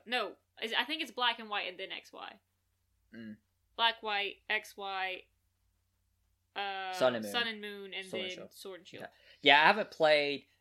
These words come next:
Speaker 2: Diamond, Pearl, Black and White, or X and Y, or Sun and Moon. So,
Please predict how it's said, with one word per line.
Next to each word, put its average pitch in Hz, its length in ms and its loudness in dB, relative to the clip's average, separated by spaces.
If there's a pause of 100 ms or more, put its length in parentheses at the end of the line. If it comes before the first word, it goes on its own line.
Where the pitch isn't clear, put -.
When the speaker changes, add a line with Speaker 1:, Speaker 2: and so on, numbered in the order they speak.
Speaker 2:
Diamond, 135 380 4
Pearl, 120 380 2
Black 110 280 0
and 110 120 -10
White, 110 240 -6
or 120 180 0
X 117 280 -6
and 110 120 -8
Y, 101 340 -10 (160)
or 190 220 6
Sun 170 300 4
and 160 120 -2
Moon. 127 260 0 (320)
So, 127 480 8